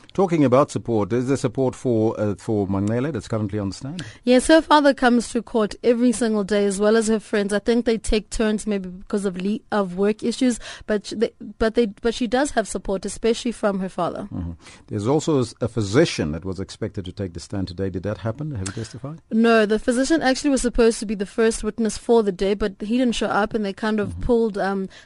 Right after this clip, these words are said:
Speaker 2: the cab driver and the two officers in, in order to buy time.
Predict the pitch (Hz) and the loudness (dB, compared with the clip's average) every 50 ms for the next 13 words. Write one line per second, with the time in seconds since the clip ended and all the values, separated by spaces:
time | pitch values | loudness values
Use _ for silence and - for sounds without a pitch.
0 | _ - 185 - - 233 214 214 208 185 - 214 208 208 196 190 208 208 202 202 | _ -12 -10 -4 0 2 2 2 4 4 4 4 4 4 2 2 2 2 2 2
1 | 202 190 180 - - 220 214 190 202 - - 208 - - 202 185 196 196 202 - | 0 -2 -4 -4 -2 0 0 0 0 0 -2 -4 -4 -4 -4 -2 -2 -2 -2 -2
2 | 208 208 208 208 208 208 - - 220 185 202 190 185 190 277 - - - 247 233 | -2 0 0 0 0 0 0 -2 -2 0 0 0 0 0 -2 -2 -2 0 2 2
3 | 214 208 | 2 0